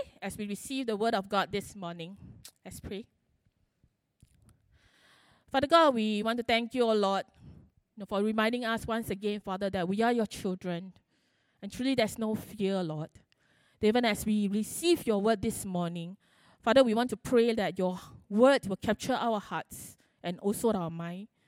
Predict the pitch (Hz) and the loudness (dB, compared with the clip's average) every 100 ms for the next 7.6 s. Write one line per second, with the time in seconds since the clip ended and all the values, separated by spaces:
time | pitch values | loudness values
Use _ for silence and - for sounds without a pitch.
0 | _ _ _ - 269 277 262 220 302 320 | _ _ _ 4 6 8 6 8 6 8
1 | 247 - 254 247 247 - 214 214 226 233 | 6 6 4 4 0 0 0 -2 -2 -4
2 | - 294 294 233 226 302 370 - - 262 | -2 0 2 2 4 4 4 -2 -2 2
3 | 247 254 247 - - - 254 - 294 285 | 4 4 0 -10 -20 -4 -4 2 2 4
4 | 349 349 240 220 262 247 240 - 208 214 | 2 2 2 0 -2 -2 -2 -6 -2 2
5 | 247 - 269 254 196 208 208 - - _ | 2 4 2 4 4 4 0 -4 -20 _
6 | _ - 196 214 226 - - 175 214 208 | _ -4 0 2 0 -2 -4 -2 0 0
7 | 196 - 175 165 165 | -2 -6 -6 -6 -8